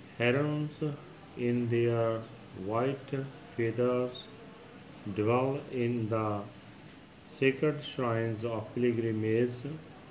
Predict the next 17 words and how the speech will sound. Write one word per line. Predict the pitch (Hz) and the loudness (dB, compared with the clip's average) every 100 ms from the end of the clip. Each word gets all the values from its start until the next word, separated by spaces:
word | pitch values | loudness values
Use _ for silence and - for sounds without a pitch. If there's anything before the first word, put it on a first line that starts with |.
| - - - - - | -18 -18 -18 -12 -4
They | 101 120 131 131 127 | 6 8 8 6 2
tear | - 135 147 147 | 2 4 4 4
apart | 139 120 123 120 120 120 | 0 0 2 4 2 0
and | 135 123 113 113 123 | -2 0 0 -2 2
eat | 120 131 131 - - - | 4 4 0 -10 -18 -10
the | 104 107 110 | -4 0 2
living | 104 120 123 135 139 131 | 4 4 4 4 2 0
beings, | 104 107 107 107 104 110 107 107 - | 0 2 2 0 -2 -4 -6 -8 -4
and | 113 113 104 101 | 0 0 0 -4
so | - 120 107 95 90 92 98 117 | -2 0 0 -2 -6 -10 -6 2
they | 117 135 | 2 2
are | 120 107 104 | -2 -2 -2
not | 101 117 131 123 120 | -2 -2 -4 -6 -4
called | 107 98 98 92 92 95 - - - - - | 0 2 0 0 -4 -8 -16 -18 -20 -20 -12
white. | 98 98 95 90 - 95 92 - - - - - - - - - - - - - | -2 0 2 0 -6 -10 -10 -14 -18 -18 -20 -18 -18 -18 -20 -20 -20 -20 -20 -6
My | 107 127 147 | 2 4 6
mo-, | 147 143 139 | 4 0 -2